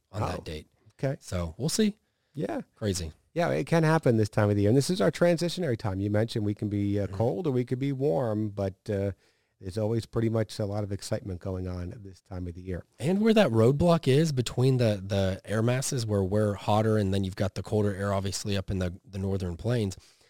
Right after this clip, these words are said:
Speaker 1: you've got a buffer, and that's where the jet stream's hanging out, and that could bring severe weather to the south central plains, Arkansas, those areas once again. Just how the pattern is set up right now, how a few, like, a month ago, we were set up to get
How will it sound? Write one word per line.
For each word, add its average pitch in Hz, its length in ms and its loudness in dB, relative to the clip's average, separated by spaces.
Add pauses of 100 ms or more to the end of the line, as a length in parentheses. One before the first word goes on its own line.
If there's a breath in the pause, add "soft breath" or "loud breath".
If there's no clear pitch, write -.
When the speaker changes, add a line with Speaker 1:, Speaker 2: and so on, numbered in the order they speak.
(240 soft breath)
Speaker 1:
you've 113 140 -6
got 123 180 6
a 95 40 4
buffer, 98 460 -4 (160)
and 95 280 -4
that's 107 260 -2
where 113 140 -2
the 92 120 -4
jet 98 220 -4
stream's 113 280 -4
hanging 113 240 0
out, 120 280 -2 (480)
and 101 260 0
that 107 220 0
could 127 100 -10
bring 107 240 0
severe 101 360 -2
weather 95 340 0
to 98 280 -2
the 92 120 -6
south 90 240 -4
central 90 260 -8
plains, 113 600 -2
Arkansas, 101 500 -4
those 98 260 -4
areas 95 300 -8
once 101 540 2
again. 127 520 0 (380 soft breath)
Just - 160 -2
how 143 100 0
the 113 100 0
pattern 135 480 -2
is 80 80 -4
set 87 220 -8
up 78 160 -10
right 76 160 -8
now, 78 180 -12
how 98 220 0 (100)
a 101 60 -6
few, 131 280 0
like, 113 140 2
a 98 60 -2
month 107 240 0
ago, 117 220 4
we 104 160 4
were 98 100 0
set 107 160 0
up 110 80 -2
to - 80 -6
get 95 140 -2